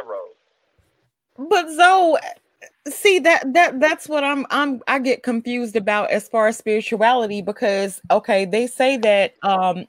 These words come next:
Speaker 2: everybody's born with good and bad aspects to them, right? Um, but part of spirituality is owning your, your bad aspects and understanding, um, that your things that you're inherently, you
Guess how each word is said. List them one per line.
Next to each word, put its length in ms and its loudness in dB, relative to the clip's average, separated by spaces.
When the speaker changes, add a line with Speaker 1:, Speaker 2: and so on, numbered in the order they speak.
Speaker 2:
everybody's 560 2
born 340 0
with 180 -4
good 240 2
and 140 -4
bad 280 4
aspects 560 -2
to 140 -8
them, 260 -8
right? 260 -2
Um, 400 2
but 320 4
part 420 4
of 260 4
spirituality 1120 -2
is 260 -6
owning 400 -2
your, 260 -4
your 180 0
bad 400 0
aspects 580 -2
and 180 -6
understanding, 800 -4
um, 280 2
that 200 4
your 480 2
things 280 2
that 200 2
you're 160 2
inherently, 1000 0
you 240 -4